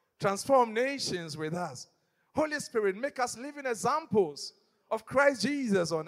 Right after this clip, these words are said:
earth. Holy Spirit, have more of us." Let me just dwell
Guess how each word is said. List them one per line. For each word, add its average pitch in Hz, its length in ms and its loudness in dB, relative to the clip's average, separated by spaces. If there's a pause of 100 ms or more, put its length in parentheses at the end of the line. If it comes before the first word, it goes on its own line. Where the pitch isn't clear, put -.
earth. 135 260 -4 (320)
Holy 330 280 2
Spirit, 208 480 0 (180)
have 208 300 0
more 175 580 6 (100)
of 147 200 -2
us." 117 240 -8 (160)
Let 277 160 -2
me 294 80 -14
just 220 340 -6
dwell 143 460 -6